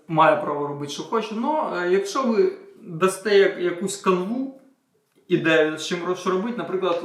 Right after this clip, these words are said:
значить, ви можете сказати, значить, "Так, сьогодні прибираємо тільки неорганічне сміття,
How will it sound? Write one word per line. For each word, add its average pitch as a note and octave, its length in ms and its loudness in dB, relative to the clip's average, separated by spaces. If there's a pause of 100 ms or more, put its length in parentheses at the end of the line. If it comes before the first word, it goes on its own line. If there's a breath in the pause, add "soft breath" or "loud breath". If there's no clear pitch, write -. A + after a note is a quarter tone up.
(120)
значить, E3+ 320 -8
ви F3 160 -2
можете F3+ 320 -4
сказати, F#3 480 0
значить, D3+ 400 -10
"Так, D3 200 -4
сьогодні G3 260 -2
прибираємо D#3+ 480 2
тільки - 180 -6
неорганічне E3 520 -6
сміття, - 580 -2